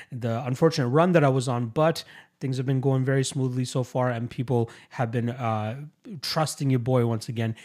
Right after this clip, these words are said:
in getting back on the Patreon. If you wanna be one of those folks as well, it's as low as five dollars a month. Link in the description below. You get early access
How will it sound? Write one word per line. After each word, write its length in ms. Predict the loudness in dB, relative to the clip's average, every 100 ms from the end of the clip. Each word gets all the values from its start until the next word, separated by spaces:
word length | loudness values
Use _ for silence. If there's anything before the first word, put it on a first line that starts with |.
| -8
in 100 | -2
getting 220 | -2 0 0
back 240 | -2 -2
on 80 | -4
the 80 | -2
Patreon. 440 | -4 -6 -4 -2
If 160 | -2 0
you 60 |
wanna 220 | 2 2
be 160 | 2 2
one 120 | 2
of 60 | 4
those 220 | 4 2
folks 340 | 2 2 2
as 140 | -2 2
well, 340 | 6 8 6 2 -16 -8
it's 180 | -8 0
as 180 | 0 2
low 160 | 4
as 100 | 2
five 380 | 0 -10 -8 -6
dollars 460 | -4 -2 0 -2 -2
a 60 |
month. 420 | -4 -2 -2 -4 -4
Link 380 | -2 -2 -2
in 100 | -2
the 100 | 0
description 640 | -2 -2 -2 -4 -2 -4 -2
below. 360 | 0 2 2
You 180 | 2 0
get 180 | -2 -2
early 320 | 2 2 4 0
access 440 | -2 -2 -2